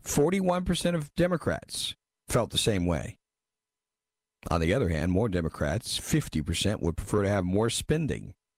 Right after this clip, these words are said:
to avoid a government shutdown. As you know, the background of this, House Republicans will soon have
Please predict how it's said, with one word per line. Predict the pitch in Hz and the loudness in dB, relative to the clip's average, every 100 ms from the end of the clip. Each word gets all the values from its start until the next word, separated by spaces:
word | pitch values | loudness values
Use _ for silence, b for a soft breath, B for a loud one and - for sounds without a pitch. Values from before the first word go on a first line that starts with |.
| _ - | _ 0
to | 120 | 2
avoid | 90 98 95 | 4 2 2
a | 101 | 0
government | - 113 110 87 | -2 -2 -2 -4
shutdown. | - 98 85 85 76 58 - _ _ _ _ _ _ _ _ _ _ _ _ _ _ _ _ _ _ _ _ _ _ _ _ _ _ _ _ _ _ - | 0 -2 0 -2 -2 -6 -10 _ _ _ _ _ _ _ _ _ _ _ _ _ _ _ _ _ _ _ _ _ _ _ _ _ _ _ _ _ _ -2
As | 90 | 2
you | 110 | 2
know, | 123 78 90 143 - | 2 2 0 -2 -4
the | 82 | -2
background | 101 117 - 85 80 | 0 -2 -2 0 0
of | 82 | 2
this, | 139 80 - - - _ _ _ _ _ _ _ _ _ - | 0 0 -4 -6 -6 _ _ _ _ _ _ _ _ _ -2
House | 101 - | 0 0
Republicans | 90 - 92 - 113 - | -2 -2 -4 -4 -4 -2
will | 78 | -2
soon | 101 107 101 | 0 2 2
have | 95 95 - | 2 0 -2